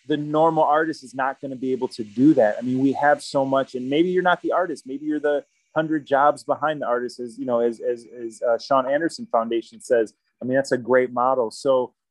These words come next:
again, how do you create this creative economy? Let young men and women, you know, dream about it and be it in, in, in Detroit, in, in the world, but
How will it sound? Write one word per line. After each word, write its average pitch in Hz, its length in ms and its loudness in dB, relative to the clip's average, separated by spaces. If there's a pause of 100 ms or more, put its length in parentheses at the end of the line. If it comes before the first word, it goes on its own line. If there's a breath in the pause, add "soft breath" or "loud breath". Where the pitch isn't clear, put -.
again, 135 260 -6
how 143 280 -2
do 147 80 -8
you 147 200 -6 (100)
create 131 300 -4
this 123 140 -12
creative 127 360 0
economy? 120 640 -4 (220)
Let 127 340 4
young 127 280 -4
men 123 160 -4
and 117 140 -10
women, 120 340 -6 (440)
you 135 140 -2
know, 117 320 0 (760)
dream 147 340 2
about 120 340 4
it 120 80 0
and 117 220 -12
be 135 220 2
it 117 180 0 (140)
in, 120 260 -10
in, 127 260 -8
in 127 200 -4
Detroit, 139 460 0 (180)
in, 120 260 -6
in 120 140 -4
the 120 60 4
world, 147 340 6
but 117 100 2